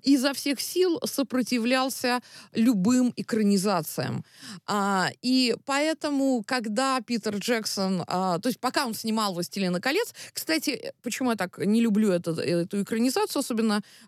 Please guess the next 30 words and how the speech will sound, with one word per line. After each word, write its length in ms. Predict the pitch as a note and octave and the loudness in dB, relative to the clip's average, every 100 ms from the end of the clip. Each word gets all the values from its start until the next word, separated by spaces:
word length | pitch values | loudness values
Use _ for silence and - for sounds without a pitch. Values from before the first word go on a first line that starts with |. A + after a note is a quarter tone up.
| - | -6
финал, 580 | F#3+ - B3+ B3+ A3+ G#3 - - - - | -2 2 2 4 2 -2 -8 -20 -20 -6
а, 320 | A#3+ B3 B3 A#3+ | 0 2 2 0
Питер 300 | D4+ F#4 D#4 | -4 -2 -2
Джексон 440 | D#4 G4+ - E4+ | 0 -2 -2 -4
все 140 | - D4+ | -2 0
время 360 | F4 F4+ D#4+ A3+ | 0 0 -2 0
делал 360 | C4+ D4+ C4+ | 0 2 0
поправку, 880 | - C4 - C#4 C4+ - - B3+ A#3+ - - | -2 -6 -2 0 -2 -4 -2 0 0 -6 -10
он 140 | - C4 | -4 -2
пытался 540 | B3+ E4 E4 - D4 | 0 -2 -2 0 0
сделать 520 | A3 G3+ D#4 D4+ C4+ | 0 -2 0 0 -2
произведение 800 | - B3 A3 A#3+ A3+ E4 E4+ D4 | -4 -4 -2 -4 -2 -2 0 0
детским. 680 | G#3 C#4 - - - - - _ _ _ _ _ _ _ _ _ _ _ _ _ _ | 2 0 -2 -8 -10 -10 -12 _ _ _ _ _ _ _ _ _ _ _ _ _ _
«Властелин 340 | G#3+ G3 A#3+ A3+ | -8 -2 0 0
колец» 300 | A#3+ F#3+ - | 0 -2 -2
никогда 300 | F#3+ F3+ D3+ | -2 -2 -2
не 120 | D3 | -2
был 140 | - | -4
детским 340 | D3+ - - - | -6 -8 -12 -12
произведением. 600 | - - - - - G3 - - | -12 -12 -12 -14 -16 -18 -20 -4
Он, 120 | A3+ | 2
может 220 | B3+ A#3 | 4 4
быть, 120 | A3+ - | 2 0
сейчас 320 | - G#4+ - | -2 -4 -2
для 240 | G3+ G#3 E3 | 0 0 0
искушенного 600 | - E3+ - B3 F#3 D3+ | -4 -2 0 0 2 0
читателя 480 | - - A#3+ E3+ A2 | -2 -4 -4 -4 -6
после 240 | D#3+ E3 | -4 -2
«Игры 200 | D3 E3 | 0 0
престолов», 580 | B2+ B2 - B3+ G3 | -2 -6 -4 -2 -2